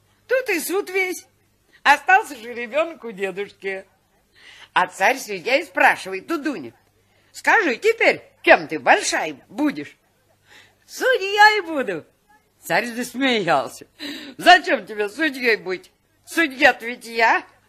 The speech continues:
Тебя, чтоб судить». Дедушка видит плохо дело,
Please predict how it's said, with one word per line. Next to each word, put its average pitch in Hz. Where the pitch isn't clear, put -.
Тебя, 427
чтоб 370
судить». 269
Дедушка 214
видит 339
плохо 254
дело, 185